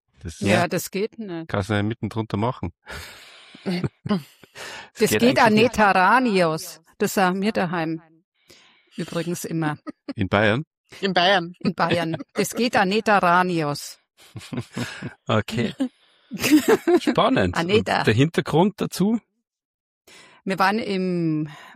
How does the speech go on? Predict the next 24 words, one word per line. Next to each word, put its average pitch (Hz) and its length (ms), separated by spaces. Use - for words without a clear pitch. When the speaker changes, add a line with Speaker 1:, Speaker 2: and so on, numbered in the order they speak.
Speaker 2:
Urlaub 240 380
in 165 160
Bayern 190 560
und 190 160
dann 180 280
haben 202 520
die 196 140
Kinder 214 260
immer 196 140
gesagt, 185 320
„Das, - 240
das - 260
will 247 140
ja 226 140
Aneta.“ 233 640
Und 170 120
dann 180 220
haben 180 400
meine 170 400
Kinder 202 280
draus 180 360
gemacht, 190 340
„Aneta 175 480
Ranios.“ 170 840